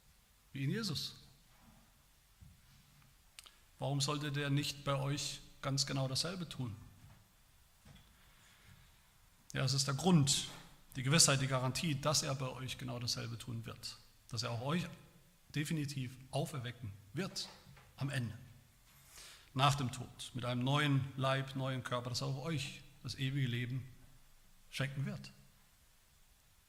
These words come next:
Aber es ist nicht nur eine Gewissheit für die Zukunft, für das, was nach dem Tod kommt. Es ist eine Gewissheit für heute. Heute schon wohnt dieser Geist in uns. Heute schon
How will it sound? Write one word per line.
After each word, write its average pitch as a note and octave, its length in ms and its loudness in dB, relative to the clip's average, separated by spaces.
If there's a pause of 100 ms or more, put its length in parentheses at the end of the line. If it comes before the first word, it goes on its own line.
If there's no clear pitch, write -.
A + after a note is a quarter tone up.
(1400)
Aber C#3+ 100 4
es D#3+ 80 4
ist F3 60 4
nicht F3+ 100 4
nur F3+ 100 6
eine D#3 80 4
Gewissheit D#3+ 360 2
für D#3 100 -2
die C#3 80 0
Zukunft, D#3+ 440 -2
für C3+ 120 0
das, B2+ 200 0
was C3 100 0
nach C#3+ 180 4
dem C#3 140 0
Tod E3+ 400 0
kommt. A#2+ 220 -2
Es A2 80 -2
ist B2+ 140 -2
eine B2+ 120 0
Gewissheit B2 380 0 (540)
für A2 180 -2
heute. C#3 220 0 (1000)
Heute G3 220 2
schon A2+ 200 0 (140)
wohnt C3+ 440 4
dieser A#2+ 260 0
Geist A2 440 -2 (100)
in C#3 140 4
uns. - 420 -6 (260)
Heute F#3+ 220 2
schon B2 240 0